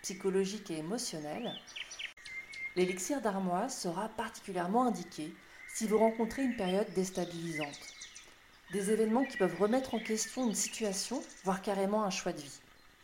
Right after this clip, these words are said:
Elle est utile également lorsque vos émotions vous empêchent de prendre une décision de manière objective. L'armoise nous invite à ne pas agir de manière trop impulsive, au risque de regretter ses paroles et ses actes.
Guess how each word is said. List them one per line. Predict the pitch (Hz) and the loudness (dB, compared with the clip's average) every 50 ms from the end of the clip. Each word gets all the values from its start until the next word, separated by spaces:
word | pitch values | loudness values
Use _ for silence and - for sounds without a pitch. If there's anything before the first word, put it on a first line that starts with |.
| - - - - - - - - - - - - - - - - - - - - - | -20 -20 -20 -20 -20 -20 -20 -20 -18 -18 -20 -20 -20 -20 -20 -20 -18 -16 -10 -4 0
Elle | 185 165 | 2 2
est | 180 185 - | 2 2 0
utile | 220 - - - 311 262 | -2 0 2 2 4 4
également | 226 196 196 190 190 190 196 247 302 | 4 4 6 6 6 6 6 4 4
lorsque | 254 - - - | 2 0 0 -2
vos | 196 180 175 180 | 0 2 2 2
émotions | 175 170 220 247 233 226 208 - - - - 226 277 262 | 2 2 4 4 4 4 2 0 -2 -4 -2 -2 -2 -2
vous | 185 165 - | -4 -2 -2
empêchent | 202 202 196 - 254 247 - | -2 -2 0 -2 -2 -2 -4
de | 165 | -6
prendre | - - - 240 247 226 | -6 -2 0 2 4 4
une | 196 | 4
décision | 185 196 202 - - 202 185 202 254 | 2 2 0 0 -2 -2 -2 -2 -2
de | 226 185 | -2 0
manière | 165 170 175 175 185 208 226 226 226 - - - | -2 -2 0 0 2 2 2 0 -2 -2 2 4
objective. | 208 226 196 185 202 202 - - - - - 190 185 151 151 147 - - - - - - - - - - - - - - | 4 4 4 2 -2 -4 -4 -6 -10 -6 -4 -2 -2 -2 -4 -8 -12 -16 -20 -20 -20 -20 -20 -20 -20 -20 -20 -18 -6 0
L'armoise | - 185 185 180 190 220 247 262 254 | 2 4 4 4 4 4 4 4 4
nous | 196 185 175 | 2 2 2
invite | 190 185 190 220 247 - - - - - | 2 2 2 0 -4 -8 -10 -12 -8 -6
à | 165 | -4
ne | 165 165 | -4 -2
pas | - 214 220 208 | 0 0 2 4
agir | 208 202 208 240 247 - | 4 4 4 2 0 2
de | 180 | 2
manière | 170 175 175 190 202 196 196 | 2 2 4 4 4 2 0
trop | - - - 196 190 196 | 0 0 0 2 4 4
impulsive, | 185 185 196 180 - - - - 190 185 165 - - - - - - - - - - - - - - - | 2 2 0 -2 -4 -4 -4 -2 -2 -4 -4 -6 -8 -16 -20 -20 -20 -20 -18 -18 -18 -18 -18 -12 -6 -4
au | 170 | 0
risque | 175 208 220 - - 175 | 2 2 2 2 0 0
de | 170 170 | 2 2
regretter | 165 185 185 160 170 170 175 208 | 4 4 2 2 2 0 0 0
ses | 196 - 185 | -2 -2 -2
paroles | 175 - 175 175 165 196 214 214 | 0 0 2 4 6 6 6 6
et | 185 170 | 6 2
ses | - 185 170 165 165 | -2 -2 -4 -4 -4
actes. | 151 - - - - | -8 -8 -10 -16 -18